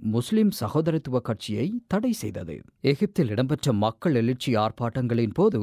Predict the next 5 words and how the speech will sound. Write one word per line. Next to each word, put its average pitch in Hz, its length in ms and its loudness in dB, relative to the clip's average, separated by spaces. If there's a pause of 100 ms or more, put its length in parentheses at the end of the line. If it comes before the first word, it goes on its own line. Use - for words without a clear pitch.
(160)
ஆர்ப்பாட்டக்காரர்களை 123 1040 0
கைது 151 340 0
செய்து 104 340 -2 (240)
வதைகளுக்குள்ளாக்குவதற்கு 120 1200 -2
உத்தரவிட்டார் 110 720 -2